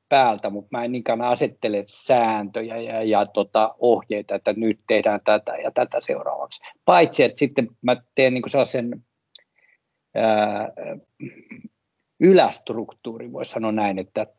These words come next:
tähän ja tähän aikaan tapahtuu tätä ja tätä. Mut sitten, että miten se tapahtuu siellä sen tapahtumisen sisällä, niin siinä niin kuin aika pitkälle niin kuin tota oppilaat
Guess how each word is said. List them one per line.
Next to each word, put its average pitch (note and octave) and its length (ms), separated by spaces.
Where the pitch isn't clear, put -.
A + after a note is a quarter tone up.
tähän B2+ 300
ja A2+ 80
tähän A2 340
aikaan G2+ 400
tapahtuu A2 500
tätä G#2+ 320
ja G#2+ 200
tätä. A#2 300
Mut A2+ 120
sitten, D3 300
että - 140
miten D3 520
se A#2+ 320
tapahtuu B2 520
siellä A2+ 300
sen A2+ 180
tapahtumisen B2 680
sisällä, A2+ 500
niin G#2 240
siinä A#2 300
niin G2+ 160
kuin A2 140
aika A2+ 220
pitkälle G#2 520
niin G2+ 140
kuin F#2+ 240
tota A2 360
oppilaat G2+ 560